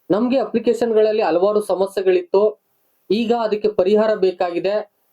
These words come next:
ದಯಮಾಡಿ ನಮ್ಗೊಂದು ಅವಕಾಶ ಕೊಡಿ ಎಡಿಟ್ ಮಾಡೋದಕ್ಕೆ ಅಂತ ಕೇಳ್ಕೊಂಡಿದ್ಯಂತೆ. ಆ ದಿಸೆಯಿಂದಾಗಿ ಎಡಿಟ್ ಆಪ್ಷನ್ಸ್ ಕೊಟ್ಟಿದೆ. ಜೊತೆಗೆ ಹೊಸದಾಗಿ ಯಾರಾದ್ರು ಅರ್ಜಿ ಹಾಕೋದಿದ್ರೆ ಅವರು ಹಾಕೊಳ್ಳಿ ಅಂತ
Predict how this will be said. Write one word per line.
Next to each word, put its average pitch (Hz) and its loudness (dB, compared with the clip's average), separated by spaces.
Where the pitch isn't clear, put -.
ದಯಮಾಡಿ 214 0
ನಮ್ಗೊಂದು 196 0
ಅವಕಾಶ 185 0
ಕೊಡಿ 180 -2
ಎಡಿಟ್ 208 -2
ಮಾಡೋದಕ್ಕೆ 175 -2
ಅಂತ 160 -4
ಕೇಳ್ಕೊಂಡಿದ್ಯಂತೆ. 165 -2
ಆ 175 -2
ದಿಸೆಯಿಂದಾಗಿ 147 -4
ಎಡಿಟ್ 135 2
ಆಪ್ಷನ್ಸ್ 190 -4
ಕೊಟ್ಟಿದೆ. 220 -2
ಜೊತೆಗೆ 226 -2
ಹೊಸದಾಗಿ 262 0
ಯಾರಾದ್ರು 196 2
ಅರ್ಜಿ 147 0
ಹಾಕೋದಿದ್ರೆ 143 -2
ಅವರು 170 4
ಹಾಕೊಳ್ಳಿ 139 2
ಅಂತ 123 -2